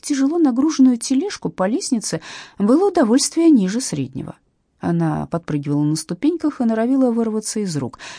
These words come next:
Наконец, когда преодолеть осталось последний лестничный марш,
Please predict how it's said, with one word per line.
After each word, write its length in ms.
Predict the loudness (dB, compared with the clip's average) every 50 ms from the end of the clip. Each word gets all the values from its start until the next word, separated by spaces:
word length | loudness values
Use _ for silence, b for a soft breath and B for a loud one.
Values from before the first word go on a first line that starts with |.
| B B B
Наконец, 480 | -2 2 2 2 2 2 -2 -4 -4
когда 360 | -2 -2 -2 0 2 0 0 0
преодолеть 640 | 0 -2 -2 -2 0 0 0 0 0 -2 -2 -4
осталось 440 | -6 -8 -6 -4 -4 -4 -2 -4 -6
последний 560 | -4 -6 -6 -4 -2 -2 -2 -2 0 0 0
лестничный 520 | 0 -2 -2 -2 -4 -4 -4 -4 -4 -4 -2
марш, 400 | 0 -2 -2 -4 -6 -14 -16